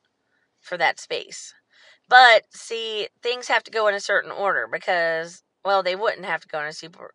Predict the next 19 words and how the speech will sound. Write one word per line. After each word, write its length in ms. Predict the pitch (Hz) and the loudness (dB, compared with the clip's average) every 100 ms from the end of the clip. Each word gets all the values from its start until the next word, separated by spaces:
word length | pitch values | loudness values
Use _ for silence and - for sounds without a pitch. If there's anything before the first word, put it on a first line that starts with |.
| _ | _
s-, 240 | - - - | -20 -20 -20
certain 560 | - - 180 - 165 165 | -16 -4 -4 -4 -12 -8
amount 240 | 165 160 | -4 -4
of 60 | 160 | -4
order, 300 | 156 156 185 - - _ | -6 -6 -8 -16 -20 _
because 280 | 180 202 185 | -10 -6 -6
if 120 | 190 | -2
I 100 | 185 | -4
could 180 | 190 185 | -4 -8
just, 400 | 185 185 - - | -8 -8 -10 -14
like, 520 | 170 170 156 165 - _ - - _ | -2 0 2 0 -8 _ -20 -20 _
manifest, 1120 | 202 202 208 - 185 180 175 175 180 - - _ | -4 -2 -2 2 6 8 8 6 2 -6 -18 _
I 160 | 180 185 | 0 0
don't 120 | 180 | 0
know, 180 | 160 165 | -2 -2
a 60 | |
hundred 280 | 180 175 180 | -4 -6 -4
thousand 360 | 180 170 175 180 | -2 -2 -2 2
dollars, 720 | 240 277 214 196 202 233 | 4 6 4 2 0 -6